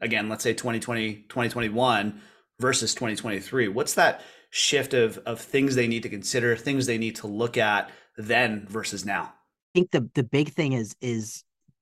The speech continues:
Speaker 2: you know, depending operators, founders, you know, there's a few different doors they can go, right? They can try to, try to bootstrap it themselves.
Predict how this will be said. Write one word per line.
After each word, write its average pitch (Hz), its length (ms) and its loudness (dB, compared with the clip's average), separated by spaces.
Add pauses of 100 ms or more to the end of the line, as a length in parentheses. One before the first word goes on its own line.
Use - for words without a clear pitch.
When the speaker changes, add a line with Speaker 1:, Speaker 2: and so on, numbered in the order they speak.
Speaker 2:
you 147 100 4
know, 120 120 6
depending 135 600 4 (640)
operators, 131 520 4
founders, 113 640 -2
you 117 140 -6
know, 107 40 -4
there's 101 240 -6 (360)
a 127 60 -6
few 147 140 6
different 131 280 4
doors 107 420 -4
they 98 220 -10
can 101 160 -6
go, 95 240 -4
right? 98 240 -4
They 113 120 0
can 104 200 0
try 104 320 -2
to, 90 200 -4 (680)
try 113 140 2
to 98 80 -2
bootstrap 101 640 -4
it 98 100 -8
themselves. 98 880 -4